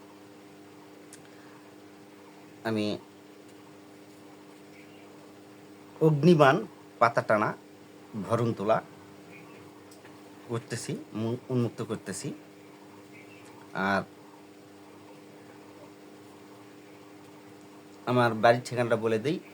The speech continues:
বাংলাদেশ রাজশাহী বিভাগ, নওগাঁ জেলা, মহাদেবপুর থানা, ইনায়তপুর ইউনিয়ন, দেবরপুর গ্রাম, বকুল কবিরাজ। যারা আসবে অবশ্যই আমার সাথে ফোনে যোগাযোগ করে আসবে। আর আপনাদের এই যে আমি একটা, এটা অগ্নিবাণ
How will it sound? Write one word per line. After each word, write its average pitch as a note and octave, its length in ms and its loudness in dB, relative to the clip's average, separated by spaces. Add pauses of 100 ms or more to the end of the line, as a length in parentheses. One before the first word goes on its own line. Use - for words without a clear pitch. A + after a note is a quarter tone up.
(320)
বাংলাদেশ C3 440 4
রাজশাহী C3+ 320 0
বিভাগ, B2+ 300 2 (160)
নওগাঁ A#2 280 2
জেলা, B2+ 220 6
মহাদেবপুর B2 560 -2
থানা, B2+ 280 0 (220)
ইনায়তপুর A#2+ 380 -2
ইউনিয়ন, A#2+ 320 0
দেবরপুর A2 400 -2
গ্রাম, B2+ 220 -2
বকুল F#2+ 260 -8
কবিরাজ। D#2+ 380 -6
যারা G2 140 6
আসবে A#2 240 0
অবশ্যই B2 340 0
আমার G#2+ 100 -2
সাথে G2 240 -6 (520)
ফোনে A2 200 -4
যোগাযোগ G2+ 360 -2
করে G2+ 160 0
আসবে। F#2+ 280 0 (680)
আর F#2+ 220 2 (140)
আপনাদের D#3 500 2 (840)
এই D3 120 2
যে C#3+ 140 2
আমি B2+ 200 4
একটা, G#2+ 440 6 (1400)
এটা C3+ 160 10
অগ্নিবাণ D3 460 2